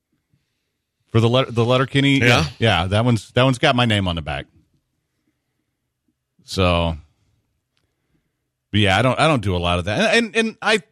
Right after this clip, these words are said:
Speaker 1: I don't mind that people do. Like, I, like, Saturday afternoon,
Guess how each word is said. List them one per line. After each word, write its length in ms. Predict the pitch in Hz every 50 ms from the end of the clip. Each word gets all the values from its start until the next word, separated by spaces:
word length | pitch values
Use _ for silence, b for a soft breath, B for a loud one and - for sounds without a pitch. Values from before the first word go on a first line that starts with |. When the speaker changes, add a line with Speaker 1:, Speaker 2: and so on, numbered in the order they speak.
| _ _ -
Speaker 1:
I 140 | - 202 214
don't 260 | 202 180 135 127 - -
mind 300 | 151 143 143 143 147 147
that 100 | 123 98
people 260 | 113 139 131 - 117
do. 140 | 104 120 131
Like, 140 | 139 170 196
I, 100 | 214 185 151 -
like, 140 | 165 156 -
Saturday 380 | - - 180 175 170 165 160 147
afternoon, 600 | 135 - - 131 127 123 117 110 107 98 95 _